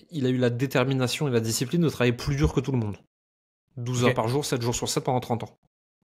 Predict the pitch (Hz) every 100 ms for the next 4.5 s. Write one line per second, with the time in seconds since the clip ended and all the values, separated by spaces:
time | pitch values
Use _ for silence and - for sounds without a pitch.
0 | _ _ _ _ _ _ - 127 131 131
1 | 131 120 143 - - 156 127 139 131 113
2 | 113 - _ _ _ _ _ - - -
3 | - - - - 131 123 - 170 190 214
4 | - 117 113 113 -